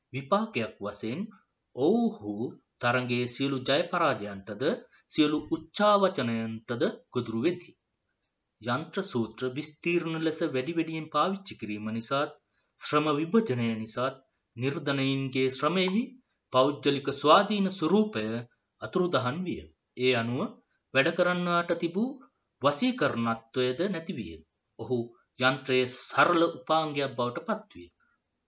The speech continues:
ඔහුගෙන් ඉල්ලා සිටින්නේ ඉතා සරල වූද, අතිශයින්ම ඒකතානමය වූද, ඉතා ලෙහෙසියෙන් ලබාගත හැකි වූද ක්‍රියාකාරීත්වයක් පමණකි. කංකරුවෙකුගේ නිෂ්පාදන වියදම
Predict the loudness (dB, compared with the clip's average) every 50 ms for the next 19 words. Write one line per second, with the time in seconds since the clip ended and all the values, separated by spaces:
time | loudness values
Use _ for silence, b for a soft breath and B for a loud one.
0 | _ _ -4 -4 -2 -2 0 0 -2 -2 -4 -8 -4 0 0 2 4 2 2 0
1 | -2 -6 -10 -10 -10 -10 -10 -8 -8 -6 -6 -6 -8 -10 B B B B -14 -10
2 | -4 -2 0 0 0 -2 -2 -2 0 2 2 2 0 -2 -6 -8 -10 -8 -8 -8
3 | -8 -8 -10 -14 _ _ _ _ _ -6 -4 -4 -4 -2 0 0 0 0 0 0
4 | -2 -2 -4 -4 -2 -2 -2 0 -2 -4 -2 -2 0 0 0 -2 -2 -4 -4 -4
5 | -4 -4 -6 -10 _ -8 -4 0 0 0 0 -2 -6 -10 -10 -12 -14 b b b
6 | b _ -16 -6 -2 0 0 2 2 0 0 0 0 -2 -2 -2 -4 -4 -4 -4
7 | -6 -6 -2 0 0 0 0 0 -4 -4 -6 -6 -6 -6 -6 -8 -10 -12 -14 _
8 | _ _ -6 -4 -2 -2 -2 -2 -4 -6 -8 b b b b b _ -4 0 0
9 | 0 0 0 -2 -2 -2 -2 -2 -4 -8 -10 -8 -8 -8 -8 -8 -10 _ -6 -4
10 | -4 -4 -6 -8 -10 -14 -20 -20 _ _ _ _ _ _ _ _ _ _ _ _
11 | _ _ _ _ _ _ _ _ -4 -4 -2 -2 0 2 2 2 2 0 -2 -2
12 | -4 -6 -8 -4 0 0 2 2 2 -2 -4 -8 -8 -2 0 0 2 2 0 -2
13 | -4 -2 0 2 2 2 2 -2 -6 -8